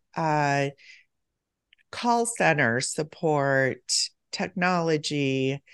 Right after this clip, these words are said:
no employees, all contractor model, and between a sixty and ninety day fast track ramp up.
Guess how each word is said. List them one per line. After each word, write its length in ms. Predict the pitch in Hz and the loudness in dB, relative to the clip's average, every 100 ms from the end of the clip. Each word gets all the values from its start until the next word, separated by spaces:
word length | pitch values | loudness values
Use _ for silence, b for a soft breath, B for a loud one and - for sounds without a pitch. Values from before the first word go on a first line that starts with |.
| B B B B _ _ | B B B B _ _
no 260 | 170 185 214 | 0 4 4
employees, 680 | 214 202 202 190 170 135 131 | 2 0 2 4 4 2 0
all 240 | - 170 | 2 0
contractor 680 | 170 190 180 - 170 - 170 | 0 -4 -2 -2 -4 -2 -2
model, 800 | 165 160 156 151 131 127 131 - - | 0 2 2 2 2 2 0 -2 -2
and 600 | 170 156 147 147 143 143 - - _ _ - - | 0 2 2 0 -4 -6 -8 -8 _ _ -14 -2
between 480 | 190 185 214 180 165 | -2 0 -2 -2 -2
a 80 | |
sixty 460 | 165 185 180 - 180 | -2 -4 -4 -4 -2
and 120 | 165 | 0
ninety 360 | 147 151 156 156 | 0 0 0 0
day 640 | 151 147 147 147 143 143 - | 2 4 4 4 2 -2 -8
fast 460 | - - 147 - - | -6 0 0 0 -2
track 300 | 156 120 - | 0 0 0
ramp 320 | 135 123 120 - | -2 0 -2 -4
up. 240 | - | -4